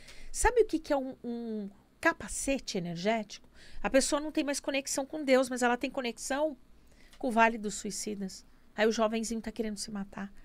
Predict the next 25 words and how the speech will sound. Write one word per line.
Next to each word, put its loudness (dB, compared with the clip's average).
Não -2
tem 0
propósito 0
de -4
vida -2
com -4
vinte -4
e -8
um -4
anos. -8
Com 6
dezessete 10
anos 6
diz 4
que -12
quer 6
morrer. 0
Quantos 8
de 0
vocês 4
estão 0
passando 0
por -4
isso, 0
gente? -4